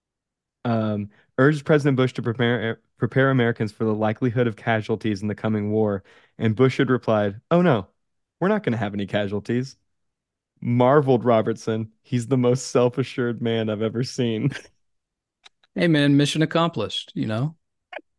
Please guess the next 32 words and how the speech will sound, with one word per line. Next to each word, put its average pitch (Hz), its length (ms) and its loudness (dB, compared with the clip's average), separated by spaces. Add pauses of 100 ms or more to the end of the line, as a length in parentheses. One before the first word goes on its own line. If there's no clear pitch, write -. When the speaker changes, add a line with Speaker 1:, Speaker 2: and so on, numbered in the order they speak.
(260)
Speaker 2:
I - 80 4
don't 190 80 4
know 165 120 6
what 170 180 6
all 156 140 4
this 127 160 0
bullshit 127 400 0
happening 123 440 -2
for 123 140 -8
the 113 80 -6
next 117 320 -4
twenty 120 280 -2
years 127 300 -2
was. 98 380 -6
He, 139 180 -10 (140)
he 143 160 -4
finished 135 400 -6
this 127 140 -6
shit 135 200 -4
in 131 100 -2
a 120 40 -2
month. 151 340 -4 (640)
Speaker 1:
Fucking 170 300 0
Speaker 2:
Um, 139 160 -2
Speaker 1:
awesome. 135 440 -4 (200)
Speaker 2:
dude, 147 120 -6
Speaker 1:
Dude, 160 220 2
uh, 127 500 -2
Speaker 2:
wild. - 120 -8
Speaker 1:
have 151 180 0
you, 160 320 -2
um, 113 540 -2